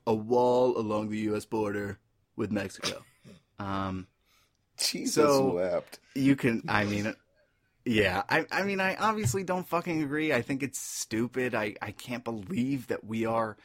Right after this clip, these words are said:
Speaker 1: that, you know, thousands of Americans are out of work because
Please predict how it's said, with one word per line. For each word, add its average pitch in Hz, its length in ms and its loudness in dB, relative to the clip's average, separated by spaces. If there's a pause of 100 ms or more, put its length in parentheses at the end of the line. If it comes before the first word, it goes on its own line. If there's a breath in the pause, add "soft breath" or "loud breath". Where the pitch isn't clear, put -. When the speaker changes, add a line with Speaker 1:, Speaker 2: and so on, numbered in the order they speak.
(500 loud breath)
Speaker 1:
that, 175 240 2
you 175 140 2
know, 151 180 0 (1400)
thousands 160 520 0
of 113 80 -4
Americans 127 600 -4
are 113 140 -4
out 120 180 -4
of 110 140 -6
work 185 320 -4
because 120 760 -4